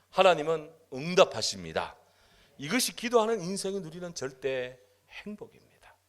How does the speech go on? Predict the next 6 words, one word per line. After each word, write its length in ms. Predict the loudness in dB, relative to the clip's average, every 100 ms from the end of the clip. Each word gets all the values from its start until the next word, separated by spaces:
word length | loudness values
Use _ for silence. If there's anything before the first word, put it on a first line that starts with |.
| _ _ _ -14
이제 160 | -6
우리 400 | -6 -6 -10 -18 _ _ _ _ _ -18
오늘 220 | -14 -12
치열한 720 | -6 -6 -4 -4 -6 -10 -18
삶의 640 | -16 -12 -12 -12 -18 -20 -20
일터에서 640 | -20 -20 -20 -20 -20 -20